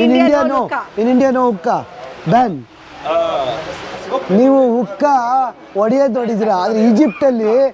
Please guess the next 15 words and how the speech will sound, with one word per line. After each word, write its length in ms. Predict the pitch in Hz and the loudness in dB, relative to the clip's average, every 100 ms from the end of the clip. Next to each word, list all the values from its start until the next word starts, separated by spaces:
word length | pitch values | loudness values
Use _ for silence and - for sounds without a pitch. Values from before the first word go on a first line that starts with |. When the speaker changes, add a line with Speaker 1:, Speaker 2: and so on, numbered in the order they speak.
| - - | -6 -4
Speaker 2:
ಹುಕ್ಕ 220 | 240 - 302 | -2 0 -2
ಪ್ರೈಸ್ 300 | 262 269 240 | 0 -2 -2
ಎಷ್ಟು 200 | 220 185 | -4 -4
ಗೊತ್ತಾ? 420 | 180 220 185 147 - - | -2 -2 -2 -4 -12 -2
ಬರೀ 200 | 160 254 | 2 2
ಹದಿನಾಲ್ಕು 840 | 214 160 147 175 233 247 240 - | 2 -2 -2 0 2 0 -2 -2
ರೂಪಾಯಿ, 360 | 196 - 226 202 - | -4 0 0 0 -2
ಅಂದ್ರೆ 160 | 196 233 | -2 0
ಹತ್ತು 320 | 180 160 269 | -2 0 2
ಈಜಿಪ್ಷಿಯನ್ 460 | 226 247 214 240 214 | 2 2 0 -2 0
ಪೌಂಡು 200 | 233 254 | 0 0
ಹದಿನಾಲ್ಕು 500 | 175 190 254 247 214 | 0 -2 -2 -2 0
ಇಂಡಿಯನ್ 280 | 214 247 | 0 0
ರೂಪಾಯಿ 280 | 214 214 214 | 0 0 -2
ಅಂತೆ. 420 | 185 - 185 247 | -2 -2 0 0